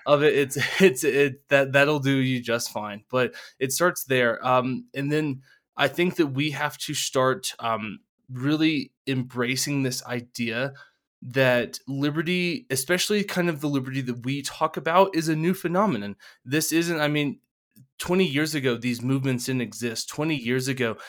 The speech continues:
this was not a widespread message of American society. And I think that we have to take heart in the fact that this is something new and that we are at the genesis of what could be something incredible,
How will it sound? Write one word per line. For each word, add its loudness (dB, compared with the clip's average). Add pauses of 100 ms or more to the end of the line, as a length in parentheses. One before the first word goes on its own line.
(160)
this 0
was -2
not 0
a -2
widespread -4
message -4
of -8
American -2
society. -2
And -2
I 0
think -6
that -2
we -4
have -8
to -10
take -10
heart -2 (320)
in 0
the -2
fact 0
that -4
this 0
is -2
something -2
new 0
and -4
that -6
we -2
are 0
at -6
the -8
genesis -4 (260)
of -8
what 0
could -4 (120)
be -6
something -4 (240)
incredible, -4